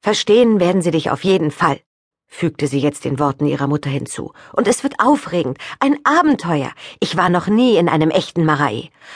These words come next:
Also natürlich auf Rata Station, aber das zählt irgendwie nicht."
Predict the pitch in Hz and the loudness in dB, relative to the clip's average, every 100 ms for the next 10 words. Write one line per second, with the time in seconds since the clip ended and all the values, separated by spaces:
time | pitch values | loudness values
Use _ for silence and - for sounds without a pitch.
0 | - - - 185 170 170 156 180 180 170 | -20 -12 -2 0 2 0 0 0 0 0
1 | 156 - 175 185 156 - 135 151 160 147 | -4 0 0 0 -2 -2 -4 -2 -2 -4
2 | - - 269 294 - 381 175 151 135 147 | -4 0 2 2 2 2 4 0 0 -4
3 | 127 131 - | -6 -12 -20